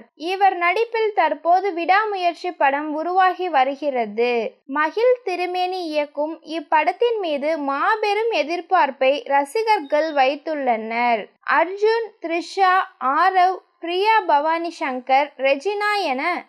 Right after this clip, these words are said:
பல நட்சத்திரங்கள் இப்படத்தில் நடித்து வருகிறார்கள். சமீபத்தில் கூட இப்படத்தில் இருந்து ஆக்ஷன் காட்சியின் வீடியோ ஒன்றை படக்குழு வெளியிட்டு இருந்தனர். இப்படத்தை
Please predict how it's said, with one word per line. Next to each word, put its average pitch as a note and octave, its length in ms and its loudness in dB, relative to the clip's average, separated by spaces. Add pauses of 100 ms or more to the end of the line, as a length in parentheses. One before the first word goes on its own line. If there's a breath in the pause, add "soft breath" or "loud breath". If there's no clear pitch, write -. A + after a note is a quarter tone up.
(120)
பல E4 280 2
நட்சத்திரங்கள் E4 920 0
இப்படத்தில் E4+ 760 0
நடித்து E4+ 420 -2
வருகிறார்கள். B3 1000 2 (280)
சமீபத்தில் G#4 840 0
கூட C#4+ 240 0 (320)
இப்படத்தில் F4 760 2
இருந்து D4 400 0 (140)
ஆக்ஷன் G4 560 -2
காட்சியின் C#4+ 680 0 (160)
வீடியோ A4 580 2
ஒன்றை C4+ 440 2 (280)
படக்குழு D#4+ 720 0
வெளியிட்டு F#4 580 0
இருந்தனர். A#3+ 840 0 (240)
இப்படத்தை F#4 720 0